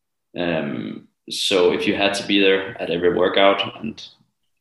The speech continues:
that would obviously be nice for motivation in the specific workout, but it would also limit the, uh, the flexibility of when we could train, because obviously we would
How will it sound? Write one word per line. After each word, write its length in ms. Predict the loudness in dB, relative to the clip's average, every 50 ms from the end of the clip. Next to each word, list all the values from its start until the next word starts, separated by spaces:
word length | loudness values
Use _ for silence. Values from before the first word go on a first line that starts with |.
| -2
that 140 | 0 0 2
would 100 | 2 2
obviously 460 | 2 2 2 2 0 0 -2 -4 -6
be 160 | -4 -2 -2 0
nice 260 | 0 0 0 -2 -2
for 120 | -4 -6
motivation 640 | -6 -4 -4 0 2 2 2 2 2 0 -4 -6 -8 -12 -14
in 80 | -14 -12
the 80 | -12
specific 400 | -14 -12 -10 -8 -8 -6 -6 -6
workout, 460 | -4 -2 0 2 2 4 2 2 2
but 100 | 0 0
it 80 | 0 0
would 140 | 2 2 2
also 280 | 2 0 0 -2 -2 0 0
limit 420 | 0 0 0 0 -2 -4 -6 -2
the, 340 | 0 2 2 2 0 -2 -6 -12 _ _ _ _ _ _ _ _ _ _ _ _ _ _ _ _ 0 4
uh, 240 | 4 4 4 2
the 100 | 0 -2
flexibility 800 | -4 -6 -4 -4 -4 -6 -6 -4 -4 -2 -2 -2 -4 -4 -6 -6 -8
of 180 | -8 -6 -6
when 180 | -4 -2 -2 -2
we 80 | -2 -4
could 140 | -6 -10
train, 360 | -8 -4 -2 -2 -2 -2 -4 -6
because 400 | -10 -8 -8 -8 -6 -6 -8 -6 -6
obviously 380 | -6 -6 -6 -6 -6 -6 -8 -8
we 100 | -6 -6
would 140 | -8 -8